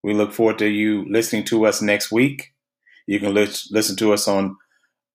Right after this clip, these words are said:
Apple, Spotify, Android, also Podbean. You also can listen to us on our website, powering you dot com.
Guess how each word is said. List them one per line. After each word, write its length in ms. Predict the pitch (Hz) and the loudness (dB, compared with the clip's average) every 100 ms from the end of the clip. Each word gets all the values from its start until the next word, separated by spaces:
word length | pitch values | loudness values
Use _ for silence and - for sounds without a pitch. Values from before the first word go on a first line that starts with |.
| _ - | _ 2
Apple, 680 | 113 117 123 120 123 131 _ - | 6 6 6 6 4 -4 _ -8
Spotify, 920 | - 110 110 113 113 113 113 113 120 - _ 104 | -2 4 6 6 4 6 6 4 -2 -14 _ 0
Android, 760 | 107 107 110 113 117 139 - _ _ _ _ _ _ 92 | 0 2 4 6 6 2 -6 _ _ _ _ _ _ -4
also 300 | 101 - 98 | -4 -2 -4
Podbean. 880 | - 117 120 113 120 127 135 135 - _ _ _ | 2 4 4 4 4 2 0 -4 -14 _ _ _
You 100 | 110 | 4
also 600 | 110 110 113 104 104 - _ | 4 4 2 2 2 -4 _
can 200 | - 107 | -4 -2
listen 220 | 107 - | -2 -4
to 140 | 104 104 | -2 -2
us 120 | 98 | -2
on 80 | 104 | -2
our 140 | 98 | 0
website, 600 | 101 113 113 123 117 - | 2 2 4 2 2 0
powering 340 | 107 104 101 98 | -2 0 0 -2
you 100 | 98 | 0
dot 300 | 98 90 - | 0 0 -2
com. 460 | 113 117 120 139 | 0 2 0 -4